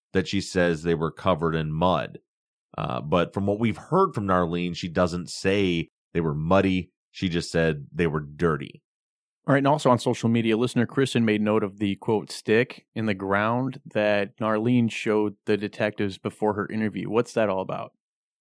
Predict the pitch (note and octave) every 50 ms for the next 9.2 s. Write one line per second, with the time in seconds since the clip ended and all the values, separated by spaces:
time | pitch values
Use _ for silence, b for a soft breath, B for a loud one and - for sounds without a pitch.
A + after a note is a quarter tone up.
0 | _ _ _ - F#2+ A2+ - D3+ E3 F3 - G#3 E3+ - F#3 E3 D#3 - A2+ B2
1 | - D#3 C#3 - - A#2 A2 G#2 G#2+ A2 G#2 - - F#2+ F2+ F2+ F#2 F#2+ F#2+ F#2
2 | - A2+ G#2 - G2+ G2+ G#2+ A#2+ D#3 A#3+ G#3 G2+ F#2+ D#2 - - F2 D#2 C#2+ -
3 | - - F2+ E2+ D#2+ F2+ - - G2 F#2 F2+ G2+ G2+ F#2+ C3+ C3 B2 B2+ A#2+ A#2
4 | G#2+ F#2 G#2+ G#2+ G2+ G2 F#2 G2+ F#2 - - G2 B2+ E3 E3+ G#2+ E2+ - - -
5 | - E2+ E2 D#2+ D#2+ - - D#3+ G3+ - E2+ D#2+ D2+ D#2+ E2+ - _ _ _ _
6 | _ _ _ _ - G2+ A2 G#2 F#2+ G2 G2 G2 - - - B2+ A#2+ C#3 C3+ A2
7 | F#2 A2 G#2 A#2 A2 F#2+ F2 D2 E2+ F2+ F#2+ G#2 G2+ D#2+ F2+ F2+ E2+ E2 E2+ E2+
8 | E2 D#2 - _ - E2+ D#2 D2 D2 D#2 D#2 - - - - E3+ F#3+ F#3 G2+ -
9 | G1+ G#1 G1+ _